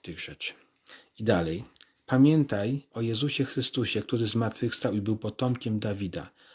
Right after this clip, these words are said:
O tym mówię, głosząc moją dobrą nowinę. Właśnie z jej powodu znoszę cierpienia. Znalazłem się nawet w więzieniu jak złoczyńca, a jednak słowo Boga nie jest uwięzione.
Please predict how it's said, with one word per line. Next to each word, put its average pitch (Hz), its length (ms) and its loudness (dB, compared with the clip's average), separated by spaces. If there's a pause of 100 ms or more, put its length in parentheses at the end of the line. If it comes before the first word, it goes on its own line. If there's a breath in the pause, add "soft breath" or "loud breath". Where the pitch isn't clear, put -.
(120 soft breath)
O 135 120 2
tym 135 400 6
mówię, 117 480 2 (140)
głosząc 131 480 -2
moją 117 300 2
dobrą 110 320 2
nowinę. 92 440 -6 (840)
Właśnie 135 440 4
z 107 100 0
jej 147 140 8
powodu 127 440 2
znoszę 117 320 -2
cierpienia. 113 580 -4 (460 loud breath)
Znalazłem 135 480 6
się 139 120 2
nawet 131 300 6
w 107 40 -2
więzieniu 123 580 6
jak 117 220 0
złoczyńca, 117 640 0 (400 soft breath)
a 98 160 -2
jednak 98 680 0 (200 soft breath)
słowo 127 400 2
Boga 113 380 4
nie 131 380 6
jest 139 220 4
uwięzione. 113 760 0